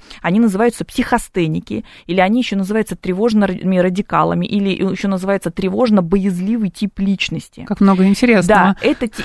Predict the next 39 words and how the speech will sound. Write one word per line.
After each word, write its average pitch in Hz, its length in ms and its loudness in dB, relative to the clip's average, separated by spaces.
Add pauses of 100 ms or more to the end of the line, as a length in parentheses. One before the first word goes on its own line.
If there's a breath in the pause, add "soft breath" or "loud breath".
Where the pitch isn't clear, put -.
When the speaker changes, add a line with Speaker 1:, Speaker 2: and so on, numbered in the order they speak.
Speaker 1:
это 233 200 -4
такие 220 400 0
люди, 294 360 2
а 180 120 4
их 226 180 -6
всегда 202 400 0
видно. 160 460 -6 (240 loud breath)
Они, 247 480 0 (680)
а, 180 420 0 (580)
тревожатся 214 460 0
всегда. 175 500 -2 (340)
При 190 120 0
любой 196 260 2 (200)
Speaker 2:
По 233 80 4
любому 240 320 4
Speaker 1:
ситуации, 226 100 2
по - 20 -10 (120)
Speaker 2:
поводу. 202 120 4
Speaker 1:
любому 202 320 4
поводу. 165 380 -4 (240 loud breath)
А 190 100 2
если 247 260 -4
только 220 280 -2
ещё 226 220 -2
у - 20 0
вас 214 180 2
какой-то 220 340 -8
сдаётся 214 460 0
проект 240 540 0 (220 soft breath)
или 185 180 0
делается, 208 480 0
ну, 190 220 -4
что-то, 196 340 -2
где 190 280 0
нужно 185 260 0
поучаствовать, 180 720 -4
предъявить 180 360 -6
какой-то 175 400 -6
результат, 185 500 -4